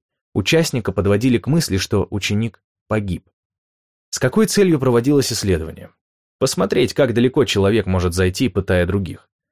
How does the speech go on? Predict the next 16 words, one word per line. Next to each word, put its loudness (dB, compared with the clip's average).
Результаты 2
были 2
ошеломляющие. -2
Хотя 2
всем 2
участникам 0
было 4
некомфортно, 0
и 0
многие 2
невероятно 2
страдали 2
от 0
необходимости 0
применять 0
электрошок, -2